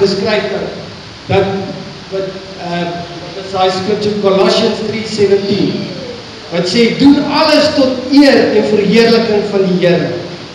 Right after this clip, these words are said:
En hy het so 'n hoed aangesit en hy het begin werk daar. So,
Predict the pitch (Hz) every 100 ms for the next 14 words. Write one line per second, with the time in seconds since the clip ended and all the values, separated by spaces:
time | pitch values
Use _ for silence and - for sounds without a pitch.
0 | - - - - - - 165 196 202 254
1 | 226 240 220 202 202 202 - - - 208
2 | 196 175 180 180 180 - - 180 185 180
3 | 180 175 156 143 123 - - - - -
4 | - - -